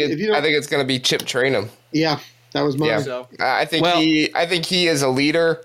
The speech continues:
Speaker 1: on the offense, and though I don't think he would be the head guy, I think it would be Dallin Hayden over him. Um, I think that,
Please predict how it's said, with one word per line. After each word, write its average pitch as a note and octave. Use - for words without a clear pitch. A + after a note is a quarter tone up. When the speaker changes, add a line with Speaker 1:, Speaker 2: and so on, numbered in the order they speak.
Speaker 1:
on C#3
the C#3+
offense, D3
and A#2+
though D#3
I C3+
don't C#3
think D3
he C#3
would B2+
be C3
the A#2+
head C#3
guy, D3+
I D3
think C#3+
it C3
would A#2
be A#2+
Dallin A#2+
Hayden C#3
over D3
him. D3+
Um, A#2+
I G2+
think B2+
that, A#2+